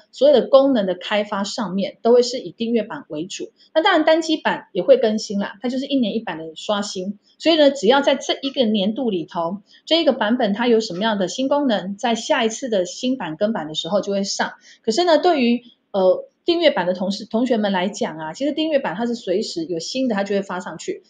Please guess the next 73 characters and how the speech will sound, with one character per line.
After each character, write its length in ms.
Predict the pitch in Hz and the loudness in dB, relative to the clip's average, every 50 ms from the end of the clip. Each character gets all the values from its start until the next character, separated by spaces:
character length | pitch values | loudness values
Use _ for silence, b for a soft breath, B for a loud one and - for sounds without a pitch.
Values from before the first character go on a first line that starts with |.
| b b | b b
而 100 | b 285 | b 4
且 100 | 311 277 | 4 4
它 100 | 262 285 | 4 2
几 240 | 285 - 269 277 277 | 2 0 0 0 0
乎 120 | 277 262 | 0 -2
是 160 | 269 - 262 | -2 -2 -2
每 240 | 226 208 190 160 147 | -2 -2 -2 -4 -4
个 100 | - 170 | -4 -6
月 400 | 175 180 226 247 214 - - - _ _ | -4 -2 0 0 0 0 -2 -8 _ _
都 120 | - 254 262 | 2 4 6
有 80 | 233 | 6
新 340 | 185 - - 233 233 233 240 | 4 2 0 0 2 2 4
的 280 | 233 294 - - - _ _ _ _ | 2 2 0 -2 -8 _ _ _ _
范 200 | - 269 240 233 | -2 0 0 2
本 180 | 226 190 175 170 | 0 0 -2 -2
啦、 300 | 180 180 185 185 180 185 | -2 -2 -2 -2 -4 -4
特 160 | 190 277 254 | -2 -2 -2
效 180 | 262 285 247 | 0 0 -2
包 280 | 220 226 240 233 240 240 | -2 -2 -2 0 0 0
啦 180 | 226 208 202 208 | 0 0 0 0
或 140 | 214 240 | 0 0
功 180 | 233 - 240 240 | 0 0 -2 -2
能 140 | 226 185 175 | -2 -4 -4
的 60 | 180 | -6
更 260 | 180 - 214 208 220 | -4 -2 -2 -2 -2
新 200 | 214 - 202 208 | -4 -4 -6 -6
等 160 | 208 175 190 | -4 -4 -4
等， 200 | 214 - - - - _ | -2 -2 -4 -4 -6 _
是 140 | - - 247 | -6 -4 -2
非 80 | 240 254 | 0 0
常 120 | 226 202 | 0 0
的 100 | 180 165 | -2 -4
棒。 280 | - _ - 196 - - _ b b b b b | -6 _ -8 -8 -8 -8 _ b b b b b
然 100 | b 277 | b 2
后 80 | 349 359 | 4 6
我 40 | 254 | 6
在 140 | 339 339 | 6 6
教 260 | - - 285 254 311 294 | 4 4 4 4 4 4
学 160 | 285 240 202 | 4 4 4
的 100 | 190 202 | 4 2
时 160 | 196 - 196 | 0 0 2
候， 280 | 208 254 214 - - - - _ _ | 4 4 4 2 2 -6 -16 _ _
前 180 | - - 269 311 | 2 4 4 6
阵 80 | 370 | 6
子 80 | 349 262 | 4 4
不 60 | 220 | 4
是 80 | 262 - | 6 6
二 120 | 294 269 | 6 6
十 140 | 233 214 208 | 4 4 2
刚 220 | 196 214 214 226 | 2 2 2 0
上 240 | 226 - - 208 175 170 | 0 -2 -4 -4 -4 -4
吗？ 260 | 170 165 165 175 196 _ _ _ _ b b b b b b | -6 -8 -10 -10 -14 _ _ _ _ b b b b b b
有 160 | - - 214 | 2 2 2
同 240 | 208 202 - 240 285 | 4 4 2 2 2
学 160 | 302 - 226 | 4 2 2
很 100 | 214 240 | 2 2
可 160 | 247 - 185 196 | 2 2 2 2
爱， 140 | 214 190 | 2 2
跑 160 | - - 175 170 | -2 -2 -2 -2
来 100 | 170 147 | 0 2
问 100 | 233 226 | 2 2
我 140 | 180 151 | 0 0
说 400 | - - - 175 175 185 190 - b b b b - | -2 0 0 2 2 0 -2 -6 b b b b -8
：“老 100 | 202 180 165 | -8 -6 -6
师， 340 | - 208 208 165 - - _ _ _ _ | -4 -4 -4 -4 -4 -8 _ _ _ _
那 100 | - 339 | 2 6
个 420 | 320 294 240 220 220 226 240 233 - _ _ _ | 8 8 8 8 6 4 0 -4 -8 _ _ _
我 100 | - 214 | 0 2
是 240 | 196 - 320 294 - - | 2 4 2 2 2 4
O 140 | 277 269 269 | 6 6 6
三， 220 | 269 - 240 208 - | 6 2 -2 0 0
我 80 | 208 | 0
是， 180 | 202 320 311 | 0 0 0